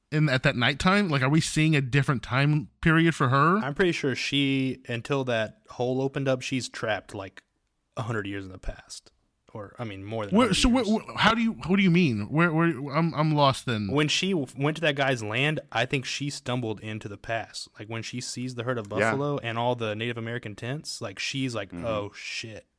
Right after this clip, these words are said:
Speaker 2: I'm, like, in the past."
Speaker 1: Oh, I think that's, I think that all came to the future.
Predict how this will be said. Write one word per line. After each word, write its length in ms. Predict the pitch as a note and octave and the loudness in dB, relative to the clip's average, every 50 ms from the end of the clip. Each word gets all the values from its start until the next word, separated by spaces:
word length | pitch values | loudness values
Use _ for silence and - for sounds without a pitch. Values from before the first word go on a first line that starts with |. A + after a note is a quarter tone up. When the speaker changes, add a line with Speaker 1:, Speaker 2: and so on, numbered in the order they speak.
| _ - | _ -8
Speaker 2:
I'm, 220 | A2+ A2+ A2+ A#2 | -8 -6 -6 -4
like, 360 | A#2 A2+ A2 G#2+ G#2 - - - _ _ _ _ _ _ _ _ _ | -2 0 0 0 -2 -6 -12 -20 _ _ _ _ _ _ _ _ _
in 220 | - B2+ B2 A#2 G#2+ | -2 -2 -2 0 -2
the 100 | G2+ F#2 | -4 -6
past." 340 | - A2 G2+ G2 F#2+ F#2 B2+ | -6 -8 -8 -6 -2 2 2
Speaker 1:
Oh, 120 | D#3+ D#3+ | 4 4
I 180 | C#3+ B2+ D3+ G#3+ | 6 4 4 4
think 260 | A3 - F3 C#3+ A#2 | 2 0 -4 -4 -4
that's, 380 | - B2 A2 A2+ - - - - _ _ | -4 -6 -6 -6 -8 -12 -14 -16 _ _
I 120 | - A#2+ E3+ | 0 0 2
think 220 | F3 G#3 E3 C3+ | 2 2 0 0
that 100 | B2 C3 | -2 -2
all 160 | A2+ A2+ B2+ | -2 -2 -2
came 240 | C3+ - - C3 B2 A2+ | -4 -4 -6 -6 -6 -6
to 80 | - A#2 | -6 -6
the 100 | G#2+ F#2+ | -8 -8
future. 540 | - G#2+ A2 C#3 F3+ - - G#2 E2 D2 | -6 -4 -4 -2 -2 -2 -4 -4 -6 -10